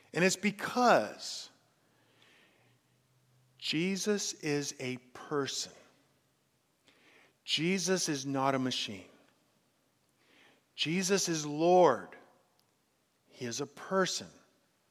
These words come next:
Jesus is not a machine. This morning, we're going to see how, yes, Jesus takes pains to draw attention to the fact that he is willing and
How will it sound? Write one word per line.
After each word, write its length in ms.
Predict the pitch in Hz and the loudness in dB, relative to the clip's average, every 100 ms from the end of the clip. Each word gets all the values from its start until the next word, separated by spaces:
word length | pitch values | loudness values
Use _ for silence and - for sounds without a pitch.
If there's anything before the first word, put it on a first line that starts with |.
| _ _ _ _ - | _ _ _ _ -12
Jesus 420 | 127 143 160 160 | -8 -4 -4 -2
is 140 | 139 | -4
not 520 | 127 135 117 95 - - _ _ _ _ - | -2 0 0 -2 -10 -20 _ _ _ _ -12
a 60 | |
machine. 520 | 107 104 - 107 95 87 - _ _ _ - - - | -8 -6 -6 -8 -12 -16 -20 _ _ _ -20 -10 4
This 200 | 202 - | 6 8
morning, 300 | 214 220 202 | 10 10 10
we're 120 | 196 | 8
going 240 | 202 214 | 10 8
to 60 | 202 | 6
see 260 | 202 208 180 | 4 4 6
how, 300 | 175 160 156 - - | 6 4 2 -10 -16
yes, 680 | 135 135 156 139 170 - - - - | -8 4 8 8 8 4 -2 -8 -10
Jesus 360 | 147 196 196 - | -2 0 0 -2
takes 360 | - 214 - | 2 2 4
pains 680 | - - 214 226 226 202 180 - - | -4 -2 2 4 4 4 0 -6 -4
to 100 | 202 | -2
draw 300 | 160 196 196 | 4 8 10
attention 460 | 190 208 220 220 190 | 8 8 6 6 4
to 80 | |
the 120 | 180 180 | 6 6
fact 320 | 185 185 180 | 8 8 8
that 120 | 170 | 2
he 140 | 185 | 6
is 140 | 185 160 | 6 6
willing 440 | 175 220 214 180 - - - | 6 8 8 4 -2 -14 -4
and 420 | 208 240 247 190 | 6 10 10 8